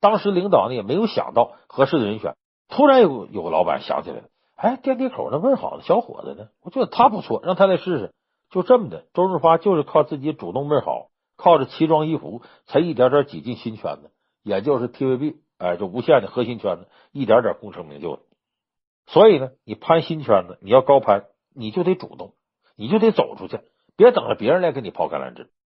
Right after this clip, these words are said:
所以第一个得走出去，第二个呢，就要学会利用弱关系。说什么叫弱关系呢？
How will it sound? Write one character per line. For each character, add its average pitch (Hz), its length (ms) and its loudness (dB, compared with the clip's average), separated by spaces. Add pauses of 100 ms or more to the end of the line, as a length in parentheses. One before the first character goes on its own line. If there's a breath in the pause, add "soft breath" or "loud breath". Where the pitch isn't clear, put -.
(360)
所 123 120 -4
以 123 60 -6
第 156 180 -6
一 151 80 -2
个 151 80 -10 (120)
得 131 120 -4
走 - 220 -6
出 76 140 -18
去， 64 120 -20 (760)
第 233 100 4
二 269 200 6
个 123 80 -2
呢， 82 140 -10 (640)
就 170 120 2
要 170 120 8
学 - 180 0
会 170 160 2
利 165 120 -4
用 160 180 -4
弱 170 180 0
关 67 240 -8
系。 - 140 -20 (640)
说 220 100 2
什 - 200 -2
么 220 100 -2
叫 226 140 2
弱 190 200 4
关 110 260 0
系 98 40 -16
呢？ 85 140 -18